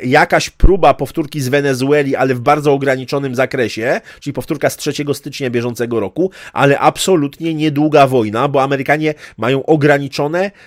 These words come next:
ym, możliwości, jeżeli chodzi o zapasy amunicji. E, mówimy tu o amunicji rakietowej, a zarówno tych przeciwrakietach efektorach, jak i, e, a na przykład, e, na przykład, e, rakietach Tomahawk, tych rakietach manewrujących.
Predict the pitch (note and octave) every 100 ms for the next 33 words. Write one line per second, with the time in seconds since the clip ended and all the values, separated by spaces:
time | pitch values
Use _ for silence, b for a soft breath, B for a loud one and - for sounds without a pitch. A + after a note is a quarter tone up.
0 | B - A2+ A#2 A#2+ C3 D3+ C#3 D#3 A#2+
1 | A#2+ - D#3 C3 C3+ C#3+ C3 D#3 C3+ C#3
2 | A#2 - C3+ C#3+ F3+ A#3+ A#3 - F2+ b
3 | b b b b b - G#2+ C3 D#3 D#3
4 | C#3+ C#3 C#3+ C#3+ D3 C3+ - C3 A2 G2+
5 | A2 A#2+ C3 D#3+ D#3+ D3+ - B2+ - -
6 | D3 C#3 C#3+ C3 C3 G#2+ - C3+ C3 -
7 | G#2 G#2 D3 C3 A#2 D#3 F3 B B B
8 | A2 - B2+ B2 C3 - - D#3 - B2+
9 | B2+ C3 - E3+ E3 C3 C#3+ C#3+ C#3 -
10 | G#2 B2 C#3 C3 D3+ - B3 A#3 - A2+
11 | F#2+ - B B C#3+ D3 C#3+ D3 D3 D3
12 | D3 D3+ C#3+ A3+ B3 D3 - -